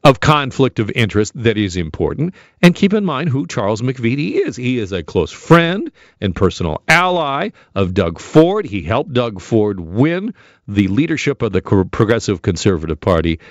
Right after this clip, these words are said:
and then, of course, he went on, Doug Ford went on to win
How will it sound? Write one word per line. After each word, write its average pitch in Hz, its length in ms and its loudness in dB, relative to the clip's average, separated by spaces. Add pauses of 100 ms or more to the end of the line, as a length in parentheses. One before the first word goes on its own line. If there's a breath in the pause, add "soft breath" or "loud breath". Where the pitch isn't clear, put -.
(180 loud breath)
and 80 140 2
then, 80 140 2
of 78 80 -2
course, 87 200 2
he 87 120 -2
went 85 260 0
on, 76 260 -2 (460 soft breath)
Doug 76 180 2
Ford 78 300 -2
went 76 140 -6
on 76 180 -2
to - 120 0
win 76 380 -4